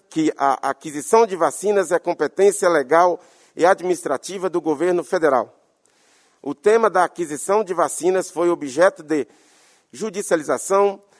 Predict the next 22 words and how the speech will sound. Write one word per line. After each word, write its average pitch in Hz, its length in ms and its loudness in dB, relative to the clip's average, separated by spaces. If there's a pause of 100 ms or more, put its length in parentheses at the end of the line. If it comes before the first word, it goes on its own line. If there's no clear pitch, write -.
(100)
nas 156 320 2
diversas 156 640 -2
instâncias 175 600 -2
do 147 120 -4
Poder 156 320 -2
Judiciário 165 580 0
brasileiro. 151 500 0 (880)
Também 190 380 2
não 214 140 4
escapou - 760 0
à 175 100 2
jurisdição 180 640 0
constitucional 160 800 -2
do 165 140 -4
Supremo 190 500 -2
Tribunal 170 480 0
Federal, 156 800 0
S 160 240 -2
T 151 80 0
F, 147 400 -2 (720)
com 196 220 0
efeito 196 640 -2